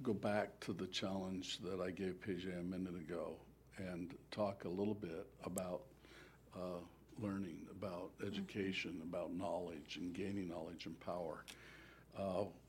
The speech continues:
Speaker 1: our, our nation, our world is going through a tough period.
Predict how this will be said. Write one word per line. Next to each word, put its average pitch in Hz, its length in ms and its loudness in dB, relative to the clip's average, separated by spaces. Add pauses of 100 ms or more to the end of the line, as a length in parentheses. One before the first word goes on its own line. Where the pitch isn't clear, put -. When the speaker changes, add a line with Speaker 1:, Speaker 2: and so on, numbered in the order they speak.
Speaker 1:
our, 101 380 8 (380)
our 101 60 2
nation, 101 640 6
our 98 140 6
world 101 440 10
is 98 120 -2
going 92 320 2
through 95 200 0
a 104 40 4
tough 101 240 -4 (120)
period. 104 380 4